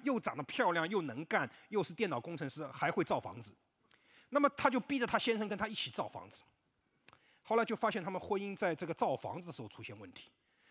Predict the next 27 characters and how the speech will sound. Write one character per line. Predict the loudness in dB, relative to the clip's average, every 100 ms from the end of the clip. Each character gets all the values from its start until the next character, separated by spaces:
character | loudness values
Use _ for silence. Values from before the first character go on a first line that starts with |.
| _ _
因 | -4
为 | 0
他 | 2
的 | 0
假 | 2 0
期 | 0 -4 -6
一 | -6
年 | -4
就 | -2
一 | -2
个 | -2
月， | 2 0 0 -16 -16
他 | -6 -2
希 | 0
望 | 2
好 | 2
好 | 0 0
晒 | -2
晒 | -6
太 | -2 -2
阳， | -2
打 | -2 -4
打 | -2
高 | -4 -4
尔 |
夫 | -6 -8
球， | -8 -8